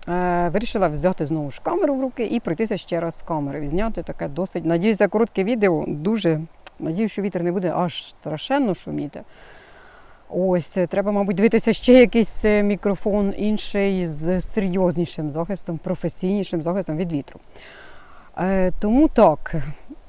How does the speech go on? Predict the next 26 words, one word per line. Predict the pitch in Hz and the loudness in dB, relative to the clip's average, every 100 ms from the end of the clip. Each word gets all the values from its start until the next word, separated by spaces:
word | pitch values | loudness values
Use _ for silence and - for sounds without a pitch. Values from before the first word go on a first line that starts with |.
| - - - | -18 -18 -2
покажу | 269 277 233 185 | 2 4 4 4
вам | 143 | 0
кілька | 139 277 294 185 | -2 -6 -2 -2
і, | - | 0
надіюся, | 165 151 214 214 170 | -2 -2 -4 -4 -4
ви | 170 | -2
мене | 185 160 | -2 -2
пробачите | 160 190 156 156 - - | -2 -4 -4 -6 -10 -16
через | - 202 185 - | -10 -6 -6 -6
ці | 190 | -10
пориви | 175 160 190 165 | -6 -4 -2 -2
вітру. | 135 - 80 - - - - - - - - - - | -6 -12 -18 -20 -20 -20 -20 -20 -20 -20 -20 -8 4
Що | 262 | 6
мене | 262 | 8
вразило? | 214 180 147 151 151 139 - | 8 6 4 0 -2 -6 -4
Красуня | 165 165 277 311 269 | 0 0 4 4 4
Блауештат. | 180 208 196 - 139 - | 4 2 2 -2 -6 -2
Я | 160 262 | 2 4
довго | 226 254 202 | 6 4 2
про | - | -2
неї | 170 190 | 0 0
думала, | 165 165 156 160 165 | 0 -2 -2 -2 -2
думала, | 214 190 156 | 0 2 2
думала, | 214 226 190 | 2 4 4
думала, | 190 185 | 4 2
думала, | 165 269 277 247 | 2 4 4 4